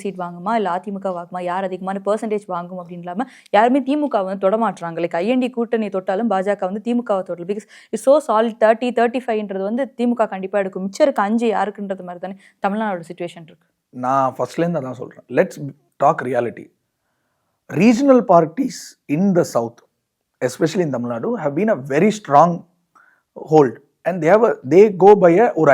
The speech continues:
Speaker 2: ஐடியாலஜி வச்சு போயிட்டு இருக்காங்க இவ்வளவு நாள். திராவிடியன் ஐடியாலஜி, பெரியாரிஸ்ட், அதெல்லாம். I have different opinions. That is, B J P has a different opinion, which we claim that அது வந்து it is wrong. இப்போ, to break a regional party which has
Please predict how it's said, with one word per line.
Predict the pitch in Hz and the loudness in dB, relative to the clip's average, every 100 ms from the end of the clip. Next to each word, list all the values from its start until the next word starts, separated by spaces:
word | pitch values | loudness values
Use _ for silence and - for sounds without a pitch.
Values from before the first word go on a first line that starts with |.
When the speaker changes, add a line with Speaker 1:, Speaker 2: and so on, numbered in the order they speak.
| 151 | 8
Speaker 2:
ஐடியாலஜி | 190 175 143 143 | 8 8 4 0
வச்சு | 120 180 | 0 0
போயிட்டு | 147 120 | 0 -2
இருக்காங்க | - 120 110 | -8 -10 -8
இவ்வளவு | 113 110 | -6 -6
நாள். | 110 - 131 | -6 -8 -8
திராவிடியன் | 127 127 123 107 | -4 -4 -4 -6
ஐடியாலஜி, | 101 95 90 92 _ _ _ _ _ - | -8 -10 -12 -20 _ _ _ _ _ -10
பெரியாரிஸ்ட், | 127 120 117 104 - - - 101 | -6 0 0 0 -4 -16 -12 -12
அதெல்லாம். | - - _ _ _ _ _ _ _ _ _ _ _ _ _ _ - 170 | -10 -16 _ _ _ _ _ _ _ _ _ _ _ _ _ _ 2 6
I | 254 | 8
have | 240 359 202 | 6 4 2
different | 165 208 180 | 4 6 6
opinions. | 143 131 113 110 131 | 4 0 -2 -4 0
That | 180 | 0
is, | 185 | 2
B | 175 196 | 2 2
J | - | 2
P | - | 4
has | 190 302 | 2 2
a | |
different | 175 180 165 | -2 -2 -4
opinion, | 131 127 131 254 - - | -4 -4 -2 -4 -4 -2
which | 185 156 | -2 0
we | 220 233 | 0 2
claim | 196 196 190 | 2 6 8
that | 262 175 | 10 8
அது | 156 | 8
வந்து | 160 233 | 4 2
it | 147 | 0
is | 131 120 | 0 2
wrong. | 120 117 _ _ _ _ _ _ _ _ _ _ _ _ _ _ _ 165 | 2 0 _ _ _ _ _ _ _ _ _ _ _ _ _ _ _ -2
இப்போ, | 202 208 208 | 4 4 4
to | 170 156 | 2 8
break | 285 302 | 8 10
a | 226 | 10
regional | 226 254 208 | 10 6 8
party | 196 165 240 | 6 6 0
which | 196 | 4
has | 185 | 4